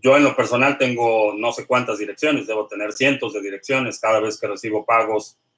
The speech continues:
eh, de los seminarios, por ejemplo, recibo el pago en una nueva dirección. Esto se hace automáticamente a través de la infraestructura que tengo con B T C Pay Server, pero cada vez que recibo un pago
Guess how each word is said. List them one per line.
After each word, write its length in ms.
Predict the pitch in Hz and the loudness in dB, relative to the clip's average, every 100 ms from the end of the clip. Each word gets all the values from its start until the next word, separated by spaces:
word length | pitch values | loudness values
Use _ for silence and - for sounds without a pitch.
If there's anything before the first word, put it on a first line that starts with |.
| _ _ _ - | _ _ _ -8
eh, 160 | 107 101 | -4 0
de 100 | 107 | 0
los 140 | 107 | 0
seminarios, 540 | 117 113 127 131 127 - | 0 0 2 2 -2 -2
por 140 | 113 | -2
ejemplo, 380 | 131 127 131 117 | 0 0 0 -2
recibo 560 | - 120 117 120 113 - | -2 -4 -2 -2 -4 -6
el 160 | 104 - | -8 0
pago 300 | 123 120 113 | 2 2 -2
en 60 | |
una 160 | 113 113 | -4 -4
nueva 240 | 113 113 | 0 0
dirección. 460 | 104 107 - 139 135 | 0 -6 -2 -2 -2
Esto 420 | 110 107 101 98 | -4 -4 -6 -8
se 100 | - | -10
hace 200 | 107 110 | -10 -6
automáticamente 760 | 101 - 104 104 - 104 107 104 | -8 -6 -6 -8 -8 -8 -6 -6
a 80 | 101 | -6
través 380 | 98 98 104 101 | -6 -6 -6 -4
de 240 | 101 - _ _ _ _ _ _ _ | -6 -8 _ _ _ _ _ _ _
la 120 | 110 | -2
infraestructura 1040 | 107 110 107 - 101 - 120 117 113 - - - | -2 0 -2 -2 -8 -2 2 4 4 0 -12 -6
que 80 | 110 | -4
tengo 340 | - 117 120 | 0 0 0
con 320 | 117 107 107 | 0 0 2
B 100 | 113 107 | 0 -2
T 140 | 107 | -4
C 140 | - | -6
Pay 220 | - 117 110 | -4 -2 0
Server, 420 | 160 180 131 - | 2 4 2 0
pero 240 | 101 98 - | -2 -2 0
cada 260 | 127 131 | 2 4
vez 180 | 131 131 | 2 2
que 100 | 123 | -2
recibo 300 | 113 135 123 | -2 -4 -6
un 100 | 123 | 0
pago 460 | 127 127 139 143 | 4 4 4 0